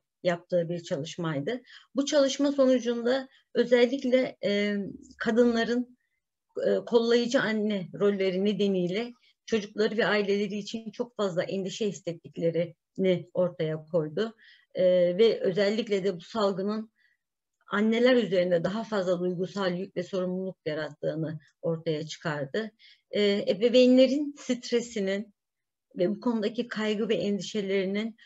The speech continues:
çocuklara yansıdığını ortaya çıkardı. Bu gerçekten önemli bir şey. Biz her zaman çocuk hemşireleri olarak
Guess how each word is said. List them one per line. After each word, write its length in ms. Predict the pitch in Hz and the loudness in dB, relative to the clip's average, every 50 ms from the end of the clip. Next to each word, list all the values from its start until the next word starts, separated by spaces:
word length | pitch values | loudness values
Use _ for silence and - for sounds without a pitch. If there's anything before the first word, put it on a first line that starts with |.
| - _ _ _ | -20 _ _ _
çocuklara 520 | - 220 202 220 220 - 226 233 240 254 | -6 -6 -4 -6 -4 -2 0 2 2 2
yansıdığını 920 | 247 240 208 185 180 175 175 - 175 165 165 170 170 165 160 160 160 165 - - _ _ _ _ _ | 2 2 0 -2 -2 -4 -4 -6 -8 -4 -2 0 0 0 -2 -2 -4 -6 -8 -12 _ _ _ _ _
ortaya 460 | - 175 170 165 165 180 160 139 139 | 0 0 0 0 -4 -4 -2 -2 -2
çıkardı. 680 | - - - - - 175 156 139 151 151 170 214 240 247 _ - - _ _ | -4 -6 -12 -12 -8 -6 -6 -6 -4 -4 -4 -4 -4 -6 _ -20 -20 _ _
Bu 80 | 214 | 2
gerçekten 540 | 208 262 254 262 - - 240 - - 226 185 | 4 4 4 4 0 -6 -10 -6 -6 -4 -4
önemli 500 | - 190 196 196 190 190 185 175 170 165 | -4 -4 -2 -2 -2 -2 -2 -2 -4 -4
bir 60 | 160 | -6
şey. 280 | - - - 262 269 269 _ _ _ _ | -8 -8 -6 -6 -8 -8 _ _ _ _
Biz 180 | - 233 233 - | -8 -8 -4 -2
her 140 | 254 254 247 | 0 0 0
zaman 340 | 240 240 226 220 214 214 214 | 0 0 -2 -4 -4 -4 -4
çocuk 280 | - 233 196 208 - | -6 -8 -8 -8 -8
hemşireleri 540 | 214 202 208 202 - - 202 196 208 202 214 | -6 -6 -6 -6 -4 -4 -2 -2 0 -2 -2
olarak 420 | 208 202 196 196 185 190 190 196 | -2 -2 0 0 -2 -2 -4 -8